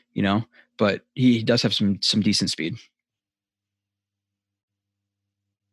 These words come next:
Again, a pretty good, pretty good yak player. Um, it's actually something I wanna see.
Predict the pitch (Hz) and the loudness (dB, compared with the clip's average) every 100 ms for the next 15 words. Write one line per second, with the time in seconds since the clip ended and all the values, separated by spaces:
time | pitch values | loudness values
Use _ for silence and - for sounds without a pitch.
0 | _ _ _ _ _ _ _ _ _ _ | _ _ _ _ _ _ _ _ _ _
1 | _ _ _ _ _ - 120 107 - 123 | _ _ _ _ _ -10 -6 -6 -4 -2
2 | 113 110 101 131 113 107 101 101 - 98 | 0 0 -2 0 2 2 2 -2 -4 -4
3 | 90 110 - - _ _ - - - 113 | -4 -6 -14 -20 _ _ -20 -18 -6 -2
4 | 110 107 110 127 190 - 240 180 165 135 | 2 2 2 2 2 4 4 4 4 4
5 | 131 117 - 120 117 113 | 4 4 4 6 6 2